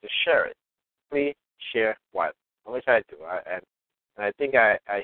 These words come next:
shared this on, uh, my, uh, Facebook page. And actually, I think the reason why I shared it is because I want to come back to this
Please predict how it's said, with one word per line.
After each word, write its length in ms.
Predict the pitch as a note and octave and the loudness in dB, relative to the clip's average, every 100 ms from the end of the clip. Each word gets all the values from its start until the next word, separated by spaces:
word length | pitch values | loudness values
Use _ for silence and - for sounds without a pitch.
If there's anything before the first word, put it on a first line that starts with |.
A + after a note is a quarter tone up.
| - | -4
shared 220 | A#2+ A2+ | 0 0
this 100 | G#2+ - | -2 -8
on, 200 | F#2+ F2+ F2+ _ F#2 | -12 -14 -20 _ -16
uh, 180 | F2+ F#2 | -14 -14
my, 220 | - F2+ E2+ | -10 -10 -8
uh, 200 | F2 E2+ _ _ A#2+ | -12 -14 _ _ -6
Facebook 280 | A2+ - F2 | -6 -6 -10
page. 240 | F#2 D#2+ - - _ _ _ _ _ _ - | -8 -10 -10 -20 _ _ _ _ _ _ 0
And 100 | G2 | 4
actually, 240 | G2+ G2 | 6 4
I 20 | E2+ | -2
think 180 | G2+ | -4
the 80 | F#2+ | -4
reason 220 | G2 B2 | -4 -2
why 120 | F#2+ F2 | 2 2
I 40 | - | 2
shared 180 | G#2+ F2+ | 0 0
it 40 | |
is 40 | E2 | -4
because 100 | E2+ | -6
I 60 | F2 | -4
want 180 | E2+ E2+ | -4 -8
to 60 | - | -8
come 160 | F2 | -4
back 220 | F2 G2+ | 0 0
to 60 | F2+ | -2
this 100 | - | -20